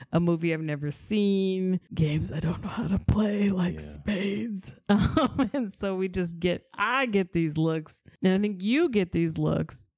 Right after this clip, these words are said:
Speaker 1: and we just stay losing our black cards.
Speaker 2: I get these conversations, you know, and a lot that we haven't experienced that we would like to experience because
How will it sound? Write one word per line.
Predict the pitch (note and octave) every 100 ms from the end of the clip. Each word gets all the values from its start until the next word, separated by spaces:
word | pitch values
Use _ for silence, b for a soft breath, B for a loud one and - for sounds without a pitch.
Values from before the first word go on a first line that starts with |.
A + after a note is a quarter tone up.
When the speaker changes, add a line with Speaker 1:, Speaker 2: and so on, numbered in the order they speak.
| -
Speaker 1:
and | F3 F3
we | G3+
just | F#3 F#3 -
stay | - F3 F3
losing | E3+ D#3+ D#3
our | D3+
black | D3 C#3+ -
cards. | D#3+ C#3 C#3+ C#3+ D3 - - -
Speaker 2:
I | F2+
get | G#2+
these | G#2+ F#2
conversations, | - F2+ E2+ D#2+ - D#2 C#2+ - - - - -
you | D#2
know, | D2 D#2 D#2+
and | E2
a | D#2
lot | D#2 D#2+ -
that | D2+
we | D#2+
haven't | - F2 D#2+ D2+
experienced | - - D#2+ D2+ D#2+ -
that | D2+ D2
we | F2
would | E2 C#2+
like | D2+ E2+ A#2 -
to | - F2
experience | D2+ - G#2 G#2+ E2+ -
because | D#2+ - E2 D#2+ D#2 D#2 -